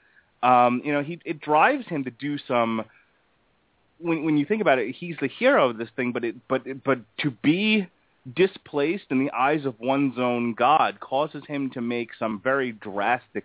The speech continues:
decisions, uh, very out of character things that get, that then when, get him the ire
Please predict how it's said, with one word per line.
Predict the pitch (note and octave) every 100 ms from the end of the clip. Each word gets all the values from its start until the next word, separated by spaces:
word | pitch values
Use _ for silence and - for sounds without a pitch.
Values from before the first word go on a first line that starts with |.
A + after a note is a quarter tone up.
| _
decisions, | F#2 - C3 - C2 - - _ _ _ _ _ _ G#2
uh, | G#2+
very | C3 C3+
out | A#2+ B2
of | A#2 -
character | - C#3+ C#3 C3+ G#2 F2+
things | F#2+ F2 F2
that | A2
get, | D#3+ E3+ - D3 - E3
that | D#3+ C#3+
then | D#3 D3+ C3+ B2+ - - G2
when, | C#3+ D3 D3 A2+ C#3
get | C3+ D3+
him | D3+ C#3+
the | B2 C#3
ire | A2 C3+ D3 G#2 F#2+